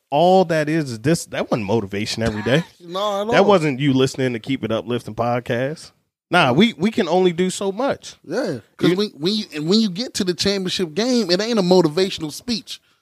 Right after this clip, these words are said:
Speaker 2: It's,
Speaker 1: Right.
Speaker 2: "Look at what we did
Speaker 1: Right.
Speaker 2: to get here."
Speaker 1: Right.
Speaker 2: And it's like, "We done came a long way." <laughs> Like, the,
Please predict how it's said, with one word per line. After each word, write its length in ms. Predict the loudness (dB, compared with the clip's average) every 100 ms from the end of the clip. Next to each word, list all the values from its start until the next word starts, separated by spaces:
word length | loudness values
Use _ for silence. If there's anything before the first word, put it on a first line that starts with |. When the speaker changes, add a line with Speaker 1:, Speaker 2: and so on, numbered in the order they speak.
| _ _
Speaker 2:
It's, 260 | -4 -2 -2 -8
Speaker 1:
Right. 100 | -4
Speaker 2:
"Look 220 | -2 0
at 100 | -2
what 200 | -2 -4
we 140 | -6
did 480 | 0 4 4 4 2
Speaker 1:
Right. 340 | -2 -2 -4 -6 _ _ -16 -12 -6
Speaker 2:
to 80 | -6
get 280 | -2 -2 -2
here." 240 | -2 0 2
Speaker 1:
Right. 460 | 2 2 -2 -4 -8 _ -20 -20 -10
Speaker 2:
And 120 | -2
it's 160 | -2 0
like, 300 | 2 2 0 _ _ _ _ _ _ _ _ _ -10 -8 2
"We 120 | 4
done 200 | 4 0
came 320 | 0 2 2
a 100 | 4
long 380 | 4 4 2 2
way." 160 | 2 2
<laughs> 80 | -4
Like, 240 | -4 -2 -2 -2 -4 -6 -10 -14 -12 -8 -8 -10 -14 0
the, 400 | 0 0 -6